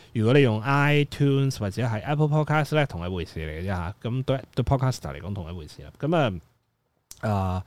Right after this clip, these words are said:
你可以撳個加號關注啦，兩邊啱聽嘅話都可以俾個五星星讚好我啦。另外咧就，啊，嗯，Google Podcast 你都可以，呃，聽得到啦。咁啊，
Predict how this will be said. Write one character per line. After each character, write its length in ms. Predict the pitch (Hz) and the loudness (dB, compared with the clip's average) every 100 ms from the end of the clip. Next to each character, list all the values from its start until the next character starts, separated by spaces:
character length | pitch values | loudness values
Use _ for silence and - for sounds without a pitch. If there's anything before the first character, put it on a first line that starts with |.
| - - - - | -12 -20 -20 -6
你 200 | 113 117 | 0 0
可 160 | 123 | 2
以 100 | 139 | 0
撳 260 | 123 101 92 | -2 -4 -4
個 100 | 104 | -4
加 240 | 127 127 | -2 0
號 80 | 127 | 0
關 260 | 110 120 123 | 0 -2 -4
注 120 | 120 | -2
啦， 160 | 110 117 | -2 0
兩 180 | 113 131 | 0 0
邊 160 | 147 | 0
啱 160 | 135 143 | 0 -2
聽 180 | 135 139 | 0 0
嘅 40 | |
話 120 | 123 123 | 0 0
都 80 | |
可 80 | 123 | 0
以 80 | 120 | -2
俾 160 | 110 110 | -2 -4
個 100 | 104 | -4
五 220 | 90 95 | -4 -4
星 200 | 120 117 | -4 -4
星 180 | 117 117 | -4 -2
讚 180 | 104 104 | -2 0
好 80 | 107 | 0
我 200 | 120 120 | 0 2
啦。 180 | 160 - - - - - - | 0 -2 -12 -20 -20 -16 -4
另 340 | 143 139 143 | 0 2 2
外 220 | 143 135 | 2 2
咧 220 | 143 190 190 | 4 2 2
就， 460 | - 117 104 101 98 | 0 0 2 0 -2
啊， 540 | 98 101 95 92 90 90 | 0 0 0 0 -2 -2
嗯， 1500 | 90 90 90 90 90 92 92 92 92 92 92 92 92 90 92 | -4 -4 -4 -4 -4 -4 -4 -4 -4 -4 -6 -6 -6 -4 -4
Google 220 | - 170 160 | 2 4 4
Podcast 420 | 156 143 143 104 | 2 0 -2 -4
你 80 | 113 | -4
都 160 | 131 | -4
可 100 | 104 | -2
以， 640 | 110 90 87 87 87 87 104 | -4 -4 -6 -6 -6 -8 -8
呃， 160 | 90 92 | -10 -10
聽 160 | - | -4
得 80 | 156 | 0
到 80 | 143 | 2
啦。 180 | 185 220 _ _ _ _ _ | 2 2 _ _ _ _ _
咁 180 | - 110 | -6 -4
啊， 320 | 123 101 87 | -2 -2 -2